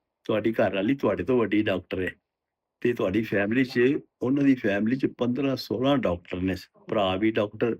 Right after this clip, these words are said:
ਭੈਣਾਂ ਵੀ ਡਾਕਟਰ, ਬੱਚੇ ਵੀ ਡਾਕਟਰ ਅੱਗੋਂ, ਤੇ ਤੁਹਾਡੇ ਬੱਚਾ ਕੋਈ ਨਹੀਂ। ਤੇ ਕੋਈ ਇਸ ਤਰ੍ਹਾਂ ਦਾ ਮਹਾਂਪੁਰਸ਼ ਨਹੀਂ ਤੁਹਾਨੂੰ ਮਿਲੇ।" <laughs> ਕਹਿੰਦੇ ਬਸ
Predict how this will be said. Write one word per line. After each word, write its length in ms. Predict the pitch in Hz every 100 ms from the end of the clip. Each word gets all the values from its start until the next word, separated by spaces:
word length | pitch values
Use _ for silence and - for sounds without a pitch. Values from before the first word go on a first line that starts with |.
| _
ਭੈਣਾਂ 340 | 104 98 95 117
ਵੀ 100 | 117
ਡਾਕਟਰ, 520 | 117 113 - 120 - - 190 185 - -
ਬੱਚੇ 320 | 95 - 120
ਵੀ 120 | 135
ਡਾਕਟਰ 440 | 131 117 - 123
ਅੱਗੋਂ, 300 | 120 120 117 - _ _ _ _ _ _ _ _
ਤੇ 720 | - 135 135 139 139 139 139 139
ਤੁਹਾਡੇ 280 | - 101 110
ਬੱਚਾ 320 | 139 139 147
ਕੋਈ 180 | 127 107
ਨਹੀਂ। 360 | 101 110 - - _ _ _ - - _ _ _ _ _ _ -
ਤੇ 520 | 117 117 120 123 - _ _ _ _ _ _ _ _ -
ਕੋਈ 200 | 151 147
ਇਸ 180 | 117
ਤਰ੍ਹਾਂ 140 | 151 160
ਦਾ 60 |
ਮਹਾਂਪੁਰਸ਼ 500 | 156 131 143 147 -
ਨਹੀਂ 180 | 139 160
ਤੁਹਾਨੂੰ 280 | 156 117 123
ਮਿਲੇ।" 240 | 123 117 117 - - -
<laughs> 460 | 123 139 139 110 - - - - -
ਕਹਿੰਦੇ 260 | 135 135
ਬਸ 260 | 123 120